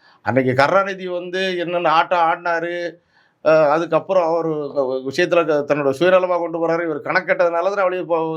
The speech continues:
இது பண்ணாங்க. அதுக்கடுத்து ஜெயலலிதா இதை நிர்வாகம் பண்ணி கொண்டு போனாங்க, அதோட ஸ்டைல் வேற. ஆக மொத்தத்துல கருணாநிதியை பிடிக்காத அவ்வளோ நேரம் ஒன்றிணைஞ்சு இருந்த இடம் வந்து அ தி மு க. ஜெயலலிதா அம்மா போனதுக்கு அப்புறம்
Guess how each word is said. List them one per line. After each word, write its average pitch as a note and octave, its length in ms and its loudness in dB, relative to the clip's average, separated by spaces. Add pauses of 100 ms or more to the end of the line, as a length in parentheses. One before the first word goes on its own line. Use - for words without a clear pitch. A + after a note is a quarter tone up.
இது D3+ 220 -8
பண்ணாங்க. D3 320 -4
அதுக்கடுத்து F#3+ 480 0 (880)
ஜெயலலிதா A3+ 460 6
இதை F3+ 100 2
நிர்வாகம் G#3+ 420 4
பண்ணி F#3 140 -10
கொண்டு D3 240 -8
போனாங்க, A#2+ 280 -6
அதோட G3+ 300 2
ஸ்டைல் F3+ 340 0
வேற. B2 180 0 (760)
ஆக E3 240 4
மொத்தத்துல G3+ 360 4
கருணாநிதியை A3+ 560 2
பிடிக்காத G3+ 440 2
அவ்வளோ F3+ 220 0
நேரம் G3 240 -2
ஒன்றிணைஞ்சு G#3 600 -6
இருந்த F#3 280 0
இடம் E3 220 2
வந்து F3 180 -2 (340)
அ B2 80 4
தி B2 140 -6
மு G2 100 -12
க. - 80 -20 (480)
ஜெயலலிதா G#3 520 4
அம்மா F#3+ 200 -2 (100)
போனதுக்கு F#3 480 0
அப்புறம் C3 360 0